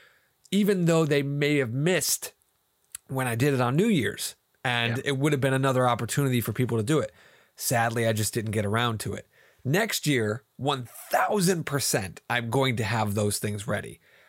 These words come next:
Speaker 1: So the idea would be, you know, I'll, I'll do, like, a watch party on Saturday night, and Friday nights will be when the new ones are, are occurring. You know what I'm saying?
Speaker 2: Yeah.
Speaker 1: Like, just to keep people in it. But then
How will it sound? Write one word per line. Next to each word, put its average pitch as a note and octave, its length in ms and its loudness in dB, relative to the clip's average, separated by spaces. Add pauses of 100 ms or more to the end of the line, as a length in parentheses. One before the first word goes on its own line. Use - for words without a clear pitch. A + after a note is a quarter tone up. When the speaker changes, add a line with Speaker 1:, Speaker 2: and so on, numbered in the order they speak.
Speaker 1:
So A#2+ 440 2
the C#3 220 0
idea C3+ 440 2
would C#3 240 0
be, A2 380 0 (840)
you C#3+ 180 0
know, A#2 200 2
I'll, A#2+ 300 0
I'll A2+ 200 0
do, A#2 300 0
like, A2+ 220 0
a G#2+ 80 0
watch G#2 340 -2
party G#2+ 340 0
on G#2 160 -4
Saturday G#2+ 500 -2
night, G2+ 260 -2
and G#2 160 -8
Friday A2 380 -2
nights G#2 280 -2
will G#2 80 -2
be G#2+ 140 0
when G2+ 240 -2
the G2+ 80 -4
new G#2+ 220 0
ones G2+ 300 -2
are, G2+ 240 -2
are G2+ 240 0
occurring. G2+ 460 -2 (100)
You C3+ 120 0
know C#3+ 60 2
what D3 80 2
I'm C#3 120 0
saying? C3 320 0
Speaker 2:
Yeah. B2+ 220 6
Speaker 1:
Like, - 160 -10 (340)
just F#3 240 0
to D#3 60 0
keep - 280 -2
people C3 560 0
in F3+ 140 0
it. B2+ 180 -2
But D3 180 0
then F#3 260 0